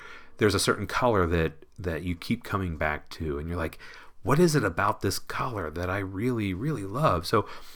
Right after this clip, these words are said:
you know, are there words, are there phrases, are there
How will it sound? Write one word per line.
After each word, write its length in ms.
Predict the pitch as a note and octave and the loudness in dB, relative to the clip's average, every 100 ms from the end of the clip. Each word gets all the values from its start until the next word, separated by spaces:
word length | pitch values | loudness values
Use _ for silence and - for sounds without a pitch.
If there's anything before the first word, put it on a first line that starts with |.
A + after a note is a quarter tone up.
| - | -6
you 100 | - | 2
know, 80 | D3+ | 4
are 240 | B2 D3 F3+ | 6 4 6
there 200 | B2+ G2+ | 8 8
words, 420 | F#2+ F2 E2 G2 | 8 6 4 0
are 140 | C3 | -2
there 140 | C#3 A2+ | -2 -2
phrases, 600 | - G2+ G2 F#2 F2 F#2 | 0 0 2 0 -2 -2
are 200 | G2+ C#3 | -6 -4
there 380 | B2+ A2 G2 | -2 0 0